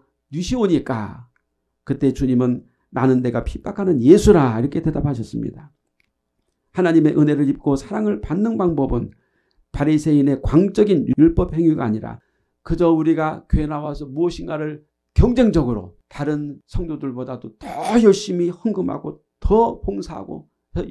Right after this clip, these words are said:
더 열렬하게 교회를 섬기는 그것이 아니라 하나님의 아들 예수 그리스도를 믿는 것, 진심으로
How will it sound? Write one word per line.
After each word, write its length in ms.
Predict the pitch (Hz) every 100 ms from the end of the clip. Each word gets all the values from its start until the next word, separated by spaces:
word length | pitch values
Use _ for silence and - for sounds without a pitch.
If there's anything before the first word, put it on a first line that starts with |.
| -
더 180 | - 160
열렬하게 720 | 170 240 262 208 170 175 175 _
교회를 420 | - 151 143 143
섬기는 520 | - - 214 170 120 -
그것이 380 | - 233 233
아니라 440 | - 139 127 101 90 _
하나님의 440 | - 160 139 127 123
아들 240 | 120 117
예수 380 | 120 151 208 -
그리스도를 480 | 175 165 - - 160
믿는 320 | 185 233 226
것, 260 | 202 120 -
진심으로 840 | - 247 247 233 214 175 170 180